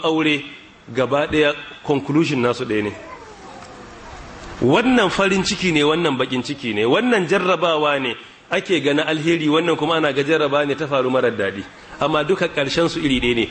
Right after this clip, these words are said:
saboda haƙuri shine solution. Maganan cewa a yi haƙuri kuma ba wai kawai ɗaya ya zalunci ɗaya ba, dole idan aka yi adalci,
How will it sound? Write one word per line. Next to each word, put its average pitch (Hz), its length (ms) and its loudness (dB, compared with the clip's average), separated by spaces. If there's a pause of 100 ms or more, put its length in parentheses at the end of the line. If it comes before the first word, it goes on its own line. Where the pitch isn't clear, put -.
(200)
saboda 139 380 2
haƙuri 147 360 2
shine 151 220 2
solution. 107 440 0 (840)
Maganan 185 440 2
cewa 254 200 2
a 208 80 2
yi 220 60 2
haƙuri 208 400 0
kuma 220 320 2
ba 165 300 0
wai 220 160 2
kawai 226 380 2
ɗaya 208 200 4
ya 175 60 2
zalunci 127 420 0
ɗaya 127 180 2
ba, 117 160 2 (380)
dole 208 280 4
idan 151 220 2
aka 180 200 0
yi 139 80 4
adalci, 143 760 0